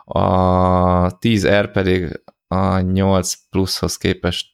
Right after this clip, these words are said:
bír másfél órával többet, ami szerintem egy tök jó. Hát a, a pluszosok azért elég jól bírták szuflával, vagy hát azok jól bírták, a, a simák azok pedig kifejezetten rosszul bírják, vagy bírták,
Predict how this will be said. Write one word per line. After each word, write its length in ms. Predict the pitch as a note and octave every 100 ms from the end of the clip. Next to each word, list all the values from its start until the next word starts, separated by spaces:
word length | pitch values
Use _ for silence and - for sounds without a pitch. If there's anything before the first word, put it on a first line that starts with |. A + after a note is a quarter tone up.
| _
bír 200 | - -
másfél 360 | - F2 -
órával 320 | E2+ E2 E2 E2+
többet, 400 | E2+ - G#2 F#2
ami 140 | F#2+
szerintem 440 | - F2+ F2 F2
egy 140 | F2+ F2
tök 200 | - -
jó. 220 | E2+ E2+ - - _
Hát 120 | -
a, 240 | F2+ E2+ E2+
a 60 |
pluszosok 500 | - G#2+ - - F2
azért 300 | F2+ F2 F2 _ _ _ _ _ _ -
elég 240 | A2 G2+
jól 180 | F2+ F2+
bírták 360 | F2+ F#2 - F#2+
szuflával, 560 | - - G2 G2 G#2
vagy 120 | G2+ G2
hát 160 | F#2+ - -
azok 340 | - G#2 G2 - - -
jól 260 | G2+ G#2+
bírták, 460 | A2+ A#2 - G#2 G2+
a, 240 | F#2+ F#2+ - - - - _
a 260 | - G2 G2+
simák 460 | - A2 F#2+ F2+
azok 220 | F2+ F2+
pedig 260 | - F#2 F#2
kifejezetten 480 | F2+ F#2 F2+ F2+ F2+
rosszul 360 | F2+ F2+ F2+
bírják, 520 | F2 F2+ F2+ F2+ F2+ F2
vagy 140 | F2
bírták, 680 | F2 F#2 - G2 G#2 G#2+